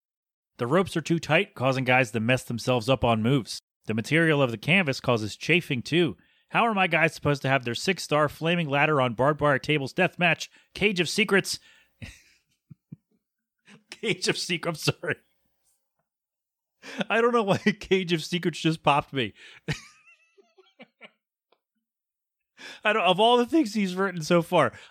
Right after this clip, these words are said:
I don't know why Cage of Secrets just popped the hell out of me.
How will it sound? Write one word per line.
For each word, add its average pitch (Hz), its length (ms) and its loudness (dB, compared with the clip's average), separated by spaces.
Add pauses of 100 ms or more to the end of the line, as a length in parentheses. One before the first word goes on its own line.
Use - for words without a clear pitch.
(120)
I 190 120 2
don't 220 120 0
know 214 80 4
why 185 220 2
Cage 180 340 0
of 156 100 0
Secrets 156 380 -2
just - 260 -4
popped 147 220 -2
the 147 60 -4
hell 139 180 2
out 131 100 0
of 120 60 -4
me. 101 160 -6